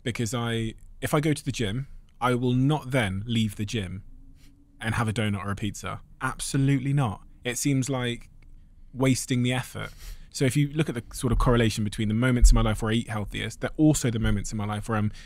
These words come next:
most, most focused on the gym. And I noticed there was a couple of months ago, I had a bit of a motivation slump, managed to stay in our little WhatsApp group, but coasted down the bottom of the leaderboard for a, for a couple of months on a, just, like, surviving every month by one.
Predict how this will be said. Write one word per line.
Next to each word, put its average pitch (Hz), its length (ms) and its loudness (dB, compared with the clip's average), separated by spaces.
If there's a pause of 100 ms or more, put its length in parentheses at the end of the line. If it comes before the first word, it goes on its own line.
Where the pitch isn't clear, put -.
(160)
most, 113 300 4 (120)
most 113 280 0
focused 107 320 -4
on 110 60 -6
the 107 60 -2
gym. 139 180 2
And 117 100 2
I 123 40 4
noticed 127 360 2 (340)
there 143 100 2
was 135 120 6
a 135 40 0 (280)
couple 165 180 4
of 147 60 6
months 139 240 4
ago, 101 320 -2 (300)
I - 40 -4
had 123 80 4
a 120 40 2
bit 120 140 0
of 120 100 0
a 120 60 6
motivation 117 640 4
slump, 98 480 -6 (300)
managed 110 260 0
to 101 60 -10
stay 101 160 -6
in 101 80 -2
our 98 80 -4
little 101 160 -8
WhatsApp - 360 -10
group, 98 280 -8
but 98 160 -4 (800)
coasted 110 320 2
down 101 160 0
the 98 80 0
bottom 104 240 -6
of 101 100 -6
the 110 80 -4
leaderboard 107 360 0
for 147 160 6
a, 339 140 4
for - 120 -4
a 359 60 6
couple 107 220 2
of 101 60 2
months 101 240 -2
on 101 120 0
a, 101 140 0 (160)
just, 120 180 -2
like, 113 160 -2
surviving 101 540 0
every 101 180 -4
month 98 260 -6
by 104 120 0
one. 101 340 0